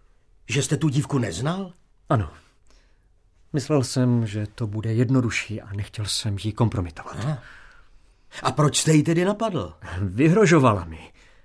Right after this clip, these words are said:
Speaker 2: Věděla, že jsem ženatý, ostatně snubní prsten jsem nikdy nesundal.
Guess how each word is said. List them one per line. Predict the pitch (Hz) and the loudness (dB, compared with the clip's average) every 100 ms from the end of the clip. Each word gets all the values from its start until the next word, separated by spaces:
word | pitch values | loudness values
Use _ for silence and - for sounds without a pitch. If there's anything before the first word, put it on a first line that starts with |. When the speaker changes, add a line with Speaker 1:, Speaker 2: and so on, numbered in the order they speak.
| _ _ - | _ _ 0
Speaker 2:
Věděla, | 127 143 156 151 | 2 6 6 6
že | 135 | 4
jsem | 147 127 | 2 2
ženatý, | 139 160 160 123 | 2 2 0 -2
ostatně | 120 131 131 120 | -2 -2 0 0
snubní | - 147 139 143 | 4 4 6 4
prsten | 139 135 147 139 | 4 2 2 2
jsem | 151 135 | 4 4
nikdy | 143 143 | 4 6
nesundal. | 165 - 156 101 87 | 4 4 2 0 -4